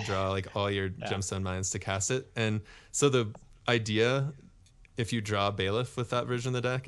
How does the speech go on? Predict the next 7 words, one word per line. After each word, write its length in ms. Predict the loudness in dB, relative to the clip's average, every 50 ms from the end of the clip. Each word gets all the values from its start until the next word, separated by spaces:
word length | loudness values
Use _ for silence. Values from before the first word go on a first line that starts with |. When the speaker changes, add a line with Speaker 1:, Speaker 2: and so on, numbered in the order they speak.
| -6
Speaker 1:
is 380 | -4 -2 -2 0 0 -2 -2 -4 -10 -20 -20 -20 -20 -20 -16 -6
mill 260 | 0 2 4 4 6
your 140 | 6 6 4
entire 580 | 4 2 0 -2 0 2 2 2 2 2 0 -2 -4 -4
library 520 | -2 -2 0 0 2 2 2 2 2 0 0
out. 300 | 0 0 0 0 -2 -6 -14 -16 -16 -20 -20 -20 -20 -20 -20 -20 -20 -20 -20 -20 -20 -20 -20 -20 -20 -20 -20 -20 -20 -20 -20 -6
Uh, 400 | -2 0 2 2 2 2 0 -2